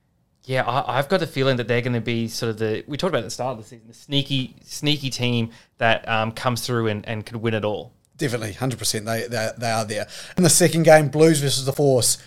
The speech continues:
Speaker 2: twenty-two eight at halftime.
Speaker 1: Yeah.
Speaker 2: I was ready. I was like, "Okay, cool." So the, the Reds, they're, they're a good team. They, they stuck in it, but the Chiefs ended up winning. I said the Blues are gonna run the Force off the park. Twenty-two eighteen, five minutes to go.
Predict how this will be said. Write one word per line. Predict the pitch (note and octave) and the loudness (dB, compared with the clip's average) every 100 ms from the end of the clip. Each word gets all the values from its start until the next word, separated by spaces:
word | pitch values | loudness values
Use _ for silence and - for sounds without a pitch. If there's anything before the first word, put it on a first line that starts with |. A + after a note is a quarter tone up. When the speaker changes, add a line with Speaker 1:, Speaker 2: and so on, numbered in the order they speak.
| - | -12
Speaker 2:
twenty-two | - F#3+ G3 F#3+ F3+ | 2 4 6 4 4
eight | D#3 D#3+ | 4 2
at | D3+ | -2
halftime. | B2+ B2+ A#2+ | 2 2 4
Speaker 1:
Yeah. | A#2+ C#3 A2+ G#2+ - - | 6 6 6 2 -4 4
Speaker 2:
I | D#3 | 8
was | D#3 D3 | 8 8
ready. | D#3 D3 | 4 6
I | |
was | D3 | 6
like, | C3+ C#3+ | 4 4
"Okay, | C#3+ G#2+ | 2 0
cool." | - A#2 - - | 0 -2 -2 -12
So | - D#3 | -4 6
the, | D#3+ D#3+ | 6 6
the | D#3+ | 6
Reds, | F#3+ F3 - - | 8 8 4 0
they're, | C3+ D#3 | -4 2
they're | D3+ D#3 | 6 8
a | |
good | D#3 B2+ | 6 6
team. | C#3+ C#3+ C3 | 6 6 4
They, | |
they | A#2 - C3+ | 0 2 0
stuck | - D#3 - | 6 4 6
in | C#3+ | 2
it, | C3+ C3 - - - | 4 2 0 -4 0
but | B2 A#2 B2 | 0 0 -4
the | |
Chiefs | - A#2+ A#2+ | -2 -2 0
ended | A#2 | -2
up | B2+ | 0
winning. | E3+ E3 | 2 2
I | - - - | -2 -12 -10
said | - C#3 | -2 0
the | |
Blues | C#3 D3 | 4 4
are | C3 | 4
gonna | C3 | 2
run | C3+ C3 | 2 2
the | |
Force | - C3+ B2+ | 2 2 2
off | C3 | -2
the | A#2 | -6
park. | - B2+ G#2 - - - - - - - | 0 2 2 -4 -18 -20 -20 -20 -20 4
Twenty-two | G#3 B3 G#3 G3 | 6 6 10 10
eighteen, | F3 - D3+ D3+ | 10 8 6 6
five | - F#3 F3 | 4 6 8
minutes | F3 D#3+ | 4 0
to | D3 | -2
go. | C#3+ B2 B2 D3+ | 2 2 2 -2